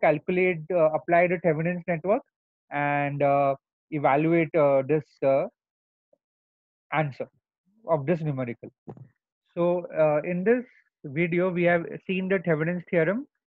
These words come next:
how to apply it in a D C network consisting of independent sources. So first we have evaluated V T H, then we have evaluated R T H, and then we have put this entire into Thevenin's equivalent circuit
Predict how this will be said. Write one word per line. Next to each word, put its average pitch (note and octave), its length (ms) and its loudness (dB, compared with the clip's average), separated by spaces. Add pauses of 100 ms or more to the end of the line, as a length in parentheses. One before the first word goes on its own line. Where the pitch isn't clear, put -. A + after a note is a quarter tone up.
(120)
how D#3 180 2
to E3+ 200 -2
apply D#3+ 580 2
it E3+ 160 -4 (180)
in E3 180 -4
a D#3 320 0 (100)
D D3 200 -4
C F3 80 -6
network E3+ 440 -4 (500)
consisting D#3+ 480 -6
of E3+ 120 -2
independent D#3+ 540 -4
sources. F#3 420 -6 (680)
So D#3+ 180 -2
first F3+ 240 2
we F3+ 120 -2
have F3+ 140 4
evaluated D#3+ 720 0
V D3 120 0
T E3+ 180 -2
H, A#3+ 120 -2 (680)
then E3 180 0
we F#3 100 0
have F3+ 100 4
evaluated E3 580 2
R C#3 140 2
T D#3+ 180 -6
H, A#3 100 -4 (960)
and D#3 380 0
then F3 200 2
we F#3 80 0
have F3+ 180 2
put E3 180 -2
this F3+ 200 -2
entire E3 560 2
into D#3+ 200 -2
Thevenin's D#3+ 420 -2
equivalent D#3+ 420 -4
circuit F3+ 320 -4